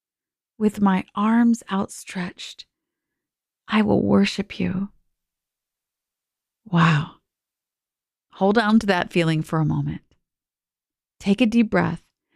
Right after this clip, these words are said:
because we are leaving this parable of the prodigal son for a moment and walking straight into a jail cell. Yep, you heard that correctly. We have been transported from the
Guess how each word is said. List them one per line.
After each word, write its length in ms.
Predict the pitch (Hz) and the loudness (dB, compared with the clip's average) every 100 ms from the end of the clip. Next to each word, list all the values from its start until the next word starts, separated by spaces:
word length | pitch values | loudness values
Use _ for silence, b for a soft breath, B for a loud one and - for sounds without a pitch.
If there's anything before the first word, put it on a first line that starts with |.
| _ - | _ -2
because 260 | 196 185 | 2 4
we 140 | 175 180 | 4 4
are 80 | 170 | 4
leaving 420 | 175 233 269 277 | 2 4 4 4
this 220 | 277 - | 2 -2
parable 500 | - 208 185 165 156 | 0 2 4 2 -2
of 140 | 170 | -2
the 60 | 165 | -4
prodigal 420 | - 165 175 214 | 0 0 2 -2
son 300 | - 180 165 | -2 0 0
for 180 | 156 160 | 0 0
a 40 | |
moment 440 | 156 151 143 139 - b b b b b b | 2 4 4 0 -4 b b b b b b
and 160 | 175 | 2
walking 420 | 160 139 - 143 | 2 0 -4 -4
straight 540 | 143 - - 160 160 - | -4 -10 -4 -2 -2 -4
into 280 | 170 151 - | -6 -4 -2
a 80 | 147 | -2
jail 320 | 147 147 131 | 0 -2 -4
cell. 420 | - 131 - - _ _ _ _ _ _ _ _ _ _ - | -8 -10 -10 -12 _ _ _ _ _ _ _ _ _ _ -4
Yep, 320 | 156 - - _ _ _ _ | -2 -2 -4 _ _ _ _
you 180 | 170 175 | -4 0
heard 220 | 185 185 | 2 2
that 180 | 185 202 | 0 0
correctly. 640 | 196 165 170 - 143 170 - _ _ _ _ _ _ _ _ - | 2 2 2 0 -2 -4 -10 _ _ _ _ _ _ _ _ -8
We 280 | 220 277 320 | 2 6 6
have 140 | 294 | 4
been 200 | 226 202 | 2 0
transported 920 | 196 208 190 190 - - 208 208 196 | 0 0 2 0 -2 2 4 4 0
from 200 | - 180 | -2 -2
the 100 | 170 | -2